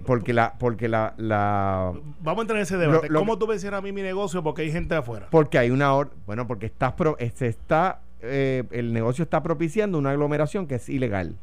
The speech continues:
Speaker 2: ¿Por qué el negocio? Si yo vendí y tú te saliste de mi negocio y no
Speaker 1: Este,
Speaker 2: tengo jurisdicción
Speaker 1: yo,
Speaker 2: sobre ti.
Speaker 1: no,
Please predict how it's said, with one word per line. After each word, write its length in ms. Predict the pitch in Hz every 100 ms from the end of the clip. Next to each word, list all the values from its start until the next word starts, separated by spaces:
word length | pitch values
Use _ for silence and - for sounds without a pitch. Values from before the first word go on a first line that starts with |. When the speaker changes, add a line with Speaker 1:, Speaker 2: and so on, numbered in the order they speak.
| -
Speaker 2:
¿Por 100 | 139
qué 100 | 170
el 60 |
negocio? 320 | 185 165 131
Si 120 | 120 127
yo 140 | 147
vendí 360 | 165 156 170 170
y 60 |
tú 100 | 143 147
te 80 | 151
saliste 300 | 151 147 156
de 40 |
mi 80 | 147
negocio 320 | 127 131 131
y 40 | 190
no 40 |
Speaker 1:
Este, 60 | 139
Speaker 2:
tengo 140 | 165
jurisdicción 320 | 160 147 156
Speaker 1:
yo, 200 | 131 139
Speaker 2:
sobre 140 | 131 160
ti. 60 |
Speaker 1:
no, 180 | 139 123